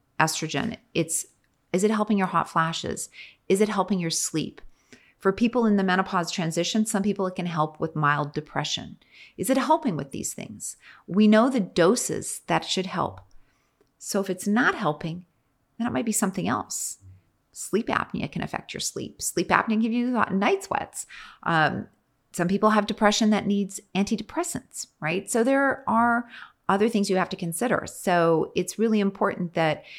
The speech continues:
outside of the standardized doses, um, y-, we, we just don't have safety data. And I, I've been doing this for a long time. Like I said,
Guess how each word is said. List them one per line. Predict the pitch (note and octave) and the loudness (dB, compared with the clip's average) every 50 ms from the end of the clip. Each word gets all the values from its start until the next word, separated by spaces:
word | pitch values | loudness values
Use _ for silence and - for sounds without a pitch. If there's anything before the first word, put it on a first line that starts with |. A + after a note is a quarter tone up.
| - - - _ _ _ - | -20 -20 -20 _ _ _ 6
outside | D#3+ F3+ G#3+ - - - - C4+ C#4 D#4 D4+ | 6 6 6 6 2 0 2 2 2 2 2
of | B3+ | 0
the | F#3+ F3+ | 0 0
standardized | E3+ - - - F3 F#3+ G3+ G3 F#3 E3+ D#3+ D#3 - - | -2 -2 -2 -2 -2 0 0 0 2 2 2 0 0 0
doses, | - D3+ F3+ A3 A3 - - - - - - - - - _ - | 2 4 4 2 2 -2 -4 -4 -4 -4 -4 -4 -6 -6 _ -4
um, | - D3+ D3+ C#3+ C#3 - - - - _ _ _ _ - | -2 -2 0 0 -2 -2 -4 -6 -10 _ _ _ _ -12
y-, | A2 A#2 - - _ _ _ _ _ _ _ _ _ _ _ - | -10 -10 -10 -12 _ _ _ _ _ _ _ _ _ _ _ -4
we, | D#3 E3 F3 E3 D3+ C#3 | -2 -2 -2 -2 -4 -4
we | D3+ F3 E3 | -2 -2 -2
just | F3 - - | 0 0 0
don't | G3+ G#3 | 0 0
have | G3 E3+ | 0 0
safety | - - F#3+ F#3+ - G#3 | 0 0 -2 0 0 0
data. | G3 F#3+ F3+ F3 - | 2 2 2 2 0
And | F#3 F3+ - | 2 0 0
I, | - - - - - - - - - - - - _ _ _ _ - | 0 -2 -8 -16 -20 -20 -20 -18 -20 -20 -20 -20 _ _ _ _ -4
I've | - G3 A#3+ D4 C#4+ | 0 2 2 2 4
been | C#4 C#4 C4+ | 4 4 6
doing | A3 G#3 G3+ | 6 6 4
this | G#3+ G3+ G3+ - | 4 2 2 -2
for | - | -4
a | E3 | -6
long | E3 D#3+ E3+ E3 D#3+ E3 E3 E3+ E3 | -6 -4 -4 -2 0 0 0 -2 -4
time. | - - - B3 - G3 | -6 -8 -6 -4 -4 -2
Like | E3 D3+ D3+ D#3+ | -4 -4 -4 -4
I | D#3+ | -4
said, | D#3+ - F3+ - | -2 -2 -2 -4